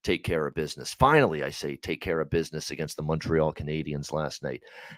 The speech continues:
What do we say, though, about Josh Anderson? He scored the only goal, though, for Montreal, and he always con-, he always gets it done against Toronto.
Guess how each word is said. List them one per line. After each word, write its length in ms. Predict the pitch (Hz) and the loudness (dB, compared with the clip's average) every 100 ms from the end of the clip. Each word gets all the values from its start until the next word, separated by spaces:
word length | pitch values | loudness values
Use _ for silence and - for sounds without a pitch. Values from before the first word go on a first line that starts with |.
| _ - | _ 6
What 120 | 101 | 12
do 60 | |
we 80 | 139 | 12
say, 240 | 139 160 175 | 12 12 12
though, 140 | 156 | 12
about 200 | 131 117 | 12 12
Josh 320 | - 131 131 | 12 12 12
Anderson? 500 | 131 139 156 139 67 | 6 4 0 -2 -6
He 140 | 87 87 | -6 -6
scored 300 | - 123 110 | 2 4 6
the 120 | 107 | 6
only 220 | 120 120 | 4 4
goal, 240 | 110 120 | 8 8
though, 180 | 135 90 | 8 6
for 120 | 82 | 4
Montreal, 680 | 90 95 95 95 98 113 104 - | 2 2 2 4 8 8 6 2
and 120 | 80 | -2
he 100 | 87 | 4
always 340 | 104 127 127 - _ _ _ | 6 6 4 -6 _ _ _
con-, 180 | - 104 - | -6 -6 -6
he 140 | 98 | -2
always 340 | 87 110 143 - | 0 2 0 4
gets 240 | 135 - | 2 4
it 140 | 135 | 2
done 180 | 123 131 | 6 6
against 320 | 107 98 - | 6 0 -2
Toronto. 480 | - 101 110 123 60 | 0 4 4 4 0